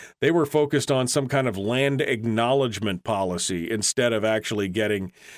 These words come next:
I mean, this, it sounds more and more like California when it comes down to it. That's, you know,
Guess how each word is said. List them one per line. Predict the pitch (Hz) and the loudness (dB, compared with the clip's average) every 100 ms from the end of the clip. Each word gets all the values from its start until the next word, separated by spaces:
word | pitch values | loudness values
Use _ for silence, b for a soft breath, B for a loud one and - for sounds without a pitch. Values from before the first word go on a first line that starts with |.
| B B | B B
I | 127 | 0
mean, | 131 127 | 2 2
this, | 143 - _ | 0 -4 _
it | 131 - | -4 0
sounds | - 160 147 110 | 2 2 2 2
more | 123 147 | 2 2
and | 131 | 2
more | 123 127 | 2 2
like | 110 104 | 2 0
California | 127 104 92 107 90 65 | 0 0 -2 -2 -4 -6
when | 78 101 | -4 -4
it | 95 | -2
comes | 113 95 | -4 -2
down | 101 90 76 | -2 -2 -4
to | 85 | -8
it. | 69 | -6
That's, | 104 107 - - | -4 -2 -2 -4
you | 117 | -2
know, | 92 | -2